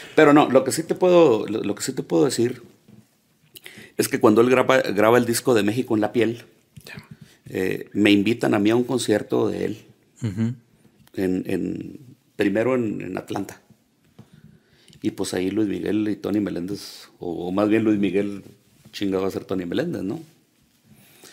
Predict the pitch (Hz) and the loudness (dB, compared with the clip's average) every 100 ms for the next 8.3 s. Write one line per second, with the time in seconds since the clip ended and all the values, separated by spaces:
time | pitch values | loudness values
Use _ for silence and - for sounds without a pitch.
0 | _ 104 117 131 131 104 - 101 110 123 | _ 0 2 4 2 -2 -4 -4 -4 -6
1 | 117 135 127 117 110 - 117 110 - 113 | -6 -6 -6 -4 -4 -4 -6 -6 -6 -6
2 | 104 113 113 _ _ _ _ _ _ - | -6 -8 -14 _ _ _ _ _ _ -20
3 | - _ _ _ - 107 113 107 131 - | -20 _ _ _ -12 -2 0 2 0 0
4 | 151 156 147 156 120 98 107 123 135 110 | -4 -2 -4 -4 -2 -2 -2 -2 -4 -4
5 | 101 127 - - 92 120 131 - 98 104 | -4 -4 -6 -6 -4 -2 -4 -6 -6 -6
6 | 131 120 101 - _ _ _ _ _ _ | -6 -8 -8 -12 _ _ _ _ _ _
7 | - 110 127 123 117 101 113 110 107 - | -16 -14 -8 -6 -6 -6 -8 -8 -10 -14
8 | - - | -20 -20